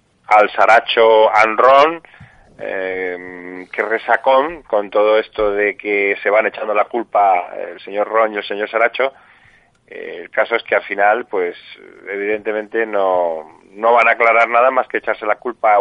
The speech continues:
el uno al otro de por qué al final hundieron el barco del Popular y se lo quedó el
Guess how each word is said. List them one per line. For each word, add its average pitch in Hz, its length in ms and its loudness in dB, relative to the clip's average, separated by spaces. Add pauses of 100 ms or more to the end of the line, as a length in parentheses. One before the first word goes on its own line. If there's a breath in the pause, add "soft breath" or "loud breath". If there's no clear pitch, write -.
(100)
el 98 320 -6
uno 113 180 -4
al 113 80 0
otro 127 300 0
de 120 120 -2
por 104 240 -4
qué 110 120 -2
al 104 100 0
final 107 360 -2 (680 soft breath)
hundieron 107 420 -2
el 107 120 0
barco 110 500 0
del 107 160 -2
Popular 120 520 0
y 147 80 -6
se 127 120 -10
lo 117 120 -4
quedó 98 180 0
el 95 100 -6